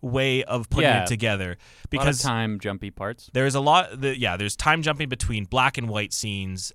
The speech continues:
Speaker 1: and colored scenes. And the way that Christopher Nolan described this beforehand was that the color scenes are subjective through the eyes and lens of Oppenheimer and through how he saw it. And the black and white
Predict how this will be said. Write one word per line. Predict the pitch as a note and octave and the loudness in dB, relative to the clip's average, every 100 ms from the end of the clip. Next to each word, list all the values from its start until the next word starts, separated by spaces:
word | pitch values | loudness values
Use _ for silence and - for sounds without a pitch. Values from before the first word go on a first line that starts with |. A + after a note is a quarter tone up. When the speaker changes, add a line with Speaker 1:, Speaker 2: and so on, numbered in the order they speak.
| - | -8
Speaker 1:
and | G2 F#2 F2 - | -6 -6 -8 -10
colored | - E2+ C2+ | -10 -10 -10
scenes. | - G1+ G1+ A2 - - | -14 -14 -18 -18 -18 -10
And | G#2+ G2+ | -8 -6
the | G#2 | -4
way | A2 A#2 A#2+ | -2 -2 -2
that | G#2 G#2 G2 - | -2 -2 -4 -6
Christopher | G#2+ - G2+ | -8 -6 -4
Nolan | F#2+ F#2 F2+ | -4 -4 -6
described | E2+ - F#2 F2+ | -6 -4 -4 -6
this | F2+ - | -8 -8
beforehand | - F#2 A2 G2 F#2+ F#2 F2+ - _ - | -10 -8 -6 -6 -6 -6 -10 -14 _ -8
was | A2 | -6
that | G#2 | -6
the | |
color | A2+ D3+ D#3 | -2 2 2
scenes | - C#3+ C3 A#2+ - | 0 -4 -4 -6 -6
are | A2 A2+ | -4 -4
subjective | A#2+ G#2+ C#3 C#3+ F#3 F3+ F3+ - - | -4 0 0 0 -4 -6 -10 -20 -10
through | C#3+ C3 | -4 -2
the | B2+ - | -2 0
eyes | B2 B2 B2 A#2+ | 2 2 0 -2
and | A2 | -6
lens | A2 G#2 G#2 | -6 -6 -6
of | A2+ | -6
Oppenheimer | G2+ G#2 A2+ G#2+ A2+ A#2+ C3 _ _ - | -2 -2 -2 -6 -6 -6 -10 _ _ -14
and | G2 | -10
through | A2 | -8
how | G2+ F#2+ | -6 -8
he | - A2+ | -8 -8
saw | B2+ C#3 D3 | -2 2 2
it. | E3+ - _ _ _ _ - | 0 -4 _ _ _ _ -8
And | A#2 G#2+ G#2+ | -4 -4 -6
the | G#2+ | -8
black | C3 D3+ E3+ | -2 -2 -2
and | C#3 | -4
white | B2 A#2 A#2 | -2 0 -2